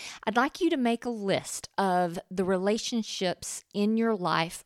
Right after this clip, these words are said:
right now. I don't want you to prioritize them. I just want you to spend just a little bit of time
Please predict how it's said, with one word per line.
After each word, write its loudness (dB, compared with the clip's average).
right -2
now. -2
I 4
don't 2
want -2
you -2
to 2
prioritize 4
them. 0
I 2
just 2
want -4
you 0
to 6
spend 0
just 2
a 2
little 2
bit 2
of -2
time -2